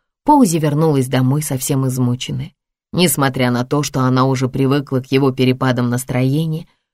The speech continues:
то оживлённая и сердечная, то вдруг отстранённая, странно молчаливая.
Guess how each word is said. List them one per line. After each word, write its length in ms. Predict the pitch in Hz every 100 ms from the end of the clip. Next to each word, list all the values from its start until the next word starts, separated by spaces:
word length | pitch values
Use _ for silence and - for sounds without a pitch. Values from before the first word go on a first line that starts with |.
| _
то 140 | - 226
оживлённая 800 | 202 160 127 127 175 220 170 131
и 20 |
сердечная, 760 | 123 127 123 135 175 - 123 123
то 160 | 147
вдруг 300 | 131 127 127
отстранённая, 920 | 127 131 - 127 127 131 156 160 147 - _ _
странно 480 | - - 160 143 135
молчаливая. 760 | 131 131 - 135 131 147 151